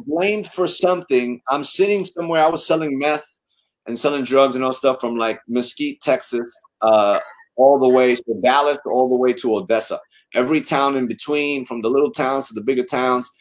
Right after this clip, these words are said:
It was just crazy. And, uh, it was a wild ride that I thought would be fun, that I eventually wanted to get off on, that hurt a lot of people and destroyed a lot of lives.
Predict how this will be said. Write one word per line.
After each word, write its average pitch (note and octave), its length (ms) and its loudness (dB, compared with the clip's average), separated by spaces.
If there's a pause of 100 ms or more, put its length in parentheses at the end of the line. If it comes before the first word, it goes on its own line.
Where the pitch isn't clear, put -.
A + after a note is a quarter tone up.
(220)
It A2 80 2
was C#3 160 2
just C3 280 0 (240)
crazy. B2 460 2 (580)
And, A#2+ 360 0
uh, A2+ 380 6
it B2+ 80 2
was B2+ 140 4
a A#2 60 4
wild C3+ 420 6
ride C3 320 6 (140)
that A#2 60 2
I A2 60 2
thought C3+ 280 4
would B2 120 0
be B2 140 0
fun, B2+ 420 0
that A2 100 0
I G#2+ 300 2 (280)
eventually B2+ 400 -2
wanted A#2+ 280 0
to A2 80 -6
get A2+ 180 0
off B2 280 4
on, G2+ 340 -2
that G#2 240 2
hurt B2+ 200 0
a A2+ 60 -2
lot A#2+ 240 4
of B2+ 80 -6
people A#2+ 340 -4
and G#2+ 80 -8
destroyed A#2 360 -2
a G#2+ 80 2
lot A2 220 4
of G#2 40 -2
lives. A2 340 2